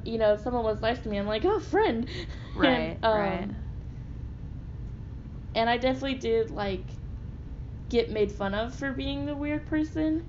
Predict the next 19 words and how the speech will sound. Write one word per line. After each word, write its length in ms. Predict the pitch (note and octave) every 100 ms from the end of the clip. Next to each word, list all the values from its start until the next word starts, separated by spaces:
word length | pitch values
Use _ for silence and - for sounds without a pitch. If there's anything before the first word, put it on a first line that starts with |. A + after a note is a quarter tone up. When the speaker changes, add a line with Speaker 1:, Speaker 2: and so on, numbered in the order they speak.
| -
Speaker 2:
Yeah. 340 | - - G#3+ G#3+ - - - - - -
Speaker 1:
And 180 | A3 G#3+
sometimes 400 | B3+ B3 B3+ A#3
I 80 | A#3
wish 200 | A3+ A3+
I 60 |
could 160 | A3+ A3
be 120 | A3
like, 320 | G#3+ G#3+ G#3+ - - -
"It's 140 | B3 C#4+
okay, 320 | D4 D#4 D#4
like, 180 | D4+ -
younger 240 | C4 B3+
Callie, 420 | B3+ A#3+ B3 B3+
like, 200 | A#3+ G#3+ G#3 - - - - - - - - -
in 140 | A#3+ A#3+
the 100 | A#3
future, 640 | A3+ A#3+ B3+ D4 C#4+ C#4+ - - - - - - -
the 140 | A3+